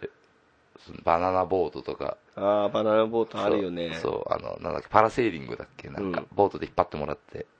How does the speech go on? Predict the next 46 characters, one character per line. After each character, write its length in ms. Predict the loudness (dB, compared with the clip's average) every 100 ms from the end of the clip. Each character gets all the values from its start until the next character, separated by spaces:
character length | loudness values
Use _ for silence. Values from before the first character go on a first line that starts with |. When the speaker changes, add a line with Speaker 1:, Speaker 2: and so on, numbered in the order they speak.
| _ _ -8
Speaker 2:
え、 80 | -4
そ 180 | 0 2
ん 60 | 4
な 100 | 2
の 80 |
も 140 | 0 -4
で 100 | -8
き 100 | -8
る 100 | -8
ん 100 | -6
だ。 160 | -8 -10
Speaker 1:
そ 140 | -2 0
う 20 |
い 40 |
う 20 | 2
の 80 |
も 100 | 0
ね、 140 | -2 -4
そ 140 | -2
う 40 | -2
そ 60 |
う。 20 | -2
Speaker 2:
へ 20 |
ー。 520 | 0 0 0 -2 -6 -12 _ _ -20 _ -20 _ _ -20 _
Speaker 1:
や 100 | -4
ら 60 | -4
し 100 | -4
て 80 | -8
も 120 | -4
ら 60 | -4
っ 40 | -6 _ _
て 100 | -14
ね。 260 | -4 -4 -4 _ _ _ -2
Speaker 2:
え、 160 | -2 -2 -16 -12
何 300 | 0 2 4
語 120 | 2
で 100 | 2
喋 260 | -2 -4 -4
ん 40 |
の、 60 | -6
そ 100 | -12
こ？ 180 | -14 -14 _ _ -20 _ _ _ _ _ _ _ _ _ -6
Speaker 1:
日 100 | -2
本 200 | 0 0
語 100 | -4
で。 100 | -6